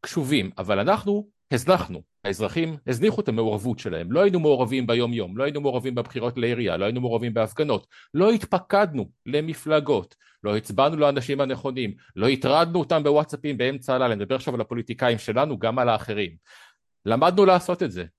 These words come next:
אין דבר יותר אפקטיבי במחאה הזאת עם ההפגנות מול הבתים של הפוליטיקאים. זה הדבר האפקטיבי ביותר ש-, שקורה. וככה צריך להיות תמיד. אני לא תמיד אני חושב שעושים את זה בדרך, בדרך הנכונה, לפעמים צריך להיות יותר פרובוקטיבי, לפעמים פחות,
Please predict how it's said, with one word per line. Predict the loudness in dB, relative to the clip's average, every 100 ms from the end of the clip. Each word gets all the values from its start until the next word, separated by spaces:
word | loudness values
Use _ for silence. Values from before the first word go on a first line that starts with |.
| _ _ _
אין | 0
דבר | 4 4
יותר | 4 2
אפקטיבי | -2 -2 -2 0
במחאה | 2 0 -2 0 0
הזאת | 0 -6
עם | -4
ההפגנות | -4 -4 -8 -8 -6
מול | -4
הבתים | -4 -8 -8
של | -6
הפוליטיקאים. | -8 -6 -10 -8 -4 -4 -4 -18 _ _ _ _ _
זה | -2
הדבר | 2 2
האפקטיבי | 2 -2 -8 -4 -4
ביותר | -2 -2 -2 -2 -4
ש-, | -4 -4 -4 -6 _ _
שקורה. | -12 -8 -4 -4 -6 _ _ _
וככה | -4 -2 -2
צריך | 0 0 -2 -2
להיות | -4 -4 -2
תמיד. | -2 -2 -4 _ _ _
אני | -8
לא | -6
תמיד | -2 0 2
אני | 0 0
חושב | -4 -8 -6
שעושים | -4 -4 -4 -4
את |
זה | -4
בדרך, | -4 -4 -6
בדרך | -2 -2 0 -2 -2
הנכונה, | -6 -8 -6 -4
לפעמים | -4 -6 -8
צריך | -8 -8
להיות | -8 -6
יותר | -6
פרובוקטיבי, | -4 -4 -8 -6 -6 -6
לפעמים | -8 -8
פחות, | -4 0 0